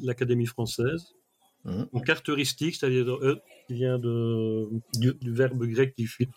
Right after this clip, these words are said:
Speaker 1: qui signifie trouver, parce qu'effectivement, ça permet de, bah, de trouver de nouvelles idées, de nouvelles formes, et cetera. Mais je trouve que c'est un peu limitatif parce que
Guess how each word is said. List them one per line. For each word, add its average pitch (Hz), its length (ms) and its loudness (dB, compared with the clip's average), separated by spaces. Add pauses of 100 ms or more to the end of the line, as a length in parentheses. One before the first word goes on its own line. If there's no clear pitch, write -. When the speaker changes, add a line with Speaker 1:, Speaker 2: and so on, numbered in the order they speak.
Speaker 1:
qui 120 380 0 (260)
signifie 131 360 0
trouver, 135 440 0 (720)
parce - 100 -8
qu'effectivement, 131 560 0
ça 139 160 0
permet 131 480 0
de, 113 600 -2
bah, 113 120 2
de 117 80 4
trouver 123 280 0
de 127 60 4
nouvelles 120 360 0
idées, 113 340 2
de 113 80 2
nouvelles 110 260 2
formes, 120 360 2
et - 40 0
cetera. 120 380 0 (640)
Mais 131 180 2
je 135 80 0
trouve 135 200 -8
que 160 100 -2
c'est 143 140 2
un 143 100 4
peu 143 100 -2
limitatif 156 640 0
parce 135 220 4
que 117 720 0